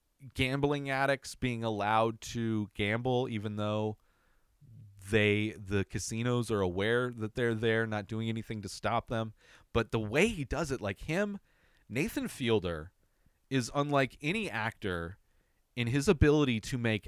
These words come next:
every situation as uncomfortable as possible.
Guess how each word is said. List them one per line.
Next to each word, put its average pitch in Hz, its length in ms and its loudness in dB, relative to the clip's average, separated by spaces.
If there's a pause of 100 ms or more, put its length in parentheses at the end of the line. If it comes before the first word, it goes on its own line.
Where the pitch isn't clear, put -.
every 175 400 2
situation 104 1000 -2 (1000)
as 123 240 2 (160)
uncomfortable 156 840 4
as 92 100 -4
possible. 90 600 -4